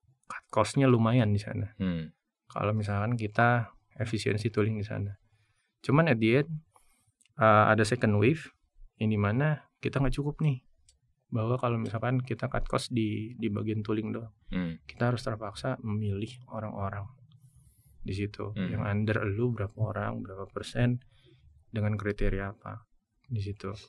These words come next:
Speaker 1: Akhirnya dia menjaga kerahasiaan manajemen itu sendiri.
Speaker 2: Hmm.
Speaker 1: Eh, akhirnya gue nggak diikut sertakan di sana.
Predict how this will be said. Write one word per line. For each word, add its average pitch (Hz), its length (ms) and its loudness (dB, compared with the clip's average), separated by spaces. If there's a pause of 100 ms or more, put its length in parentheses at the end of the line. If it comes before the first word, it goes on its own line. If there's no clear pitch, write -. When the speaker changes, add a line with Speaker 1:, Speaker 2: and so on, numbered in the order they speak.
(500)
Speaker 1:
Akhirnya 123 640 4 (840)
dia 135 180 6
menjaga 117 720 8 (260)
kerahasiaan 113 800 4
manajemen 110 480 0
itu 107 160 -2
sendiri. 110 560 -2
Speaker 2:
Hmm. 87 320 0 (540)
Speaker 1:
Eh, 101 420 4
akhirnya 104 320 2
gue 123 180 2
nggak 107 240 0
diikut 98 300 -6
sertakan 101 560 -6
di 101 80 -4
sana. 98 400 -4